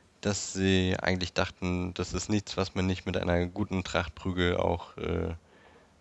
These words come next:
rauskriegt, quasi. Also die haben gedacht, naja, dann werden wir, also wenn wir ihn schon irgendwie dazu bringen, dass er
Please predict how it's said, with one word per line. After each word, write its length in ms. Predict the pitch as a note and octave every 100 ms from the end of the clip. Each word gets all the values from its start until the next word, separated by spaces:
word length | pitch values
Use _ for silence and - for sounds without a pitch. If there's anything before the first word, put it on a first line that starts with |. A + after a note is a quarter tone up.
| -
rauskriegt, 580 | F#2 F2+ - F2 - - -
quasi. 480 | - E2+ E2+ F2 E2+ F2 -
Also 240 | F#2 F2+
die 200 | F2 F2
haben 160 | F2+ F2+
gedacht, 340 | F2 F2 -
naja, 340 | F2 F2 F2 F2
dann 280 | E2+ F2 F2 - - - - _ - - - _ _ _ _
werden 260 | G2+ G2 F#2+
wir, 120 | F#2
also 360 | F#2 F#2+ F2+
wenn 180 | - G#2
wir 80 | A2+
ihn 160 | G2+ F#2
schon 180 | G#2+
irgendwie 600 | F#2+ G2+ G2 G2 F#2+ F2+ F2+ -
dazu 260 | F#2 - F#2
bringen, 280 | G2+ G#2
dass 160 | F#2 -
er 320 | F2+ F2 F2